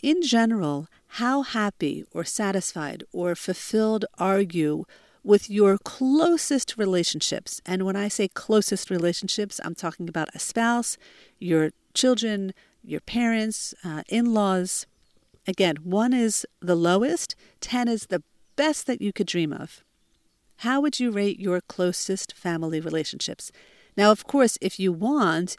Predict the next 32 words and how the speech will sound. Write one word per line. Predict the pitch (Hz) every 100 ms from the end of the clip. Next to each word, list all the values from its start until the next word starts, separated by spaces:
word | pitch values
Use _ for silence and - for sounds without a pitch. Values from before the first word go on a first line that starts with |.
| - _
you | 180 247
can | - 220
break | 185 190 -
this | 180 -
question | - 185 - 175 165
down | 175 175 185 214 240 _ _
person | - 202 - 190 175
by | 151 156
person, | - 277 302 - - 175 - _ _
because, | - 190 202
of | 196
course, | - 214 196
that | 190 180
number | 196 202 196 180
might | 175 170 -
be | 175
different | 175 - 165 151
for | 170
each | - 160 -
person. | 160 156 - 175 - - -
So | -
you | 285 294
get | 269 -
to | 240
choose. | - 165 - - - _ _ _
Either | - 220 180
keep | - 233
this | 208 -
as | 185 165
a |
general | 156 - 196 202 220 220
question | - 247 - - 320